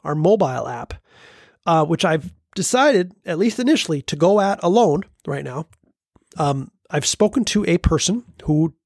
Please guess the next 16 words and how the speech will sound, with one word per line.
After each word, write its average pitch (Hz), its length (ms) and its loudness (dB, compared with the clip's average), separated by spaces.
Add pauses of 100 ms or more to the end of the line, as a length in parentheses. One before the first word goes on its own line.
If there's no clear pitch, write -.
(140)
is 160 180 2
in 175 120 0
the 240 140 -4
app 151 240 -4
world 147 300 0 (840)
who 165 140 0
says, 147 480 -2 (840)
you 180 100 2
know, 160 120 4
there's 160 280 2
these 151 540 -2 (1160)
drag 180 320 2
and 180 120 0
drop 151 360 0 (1160)
app 156 380 -2
builders, 131 520 -2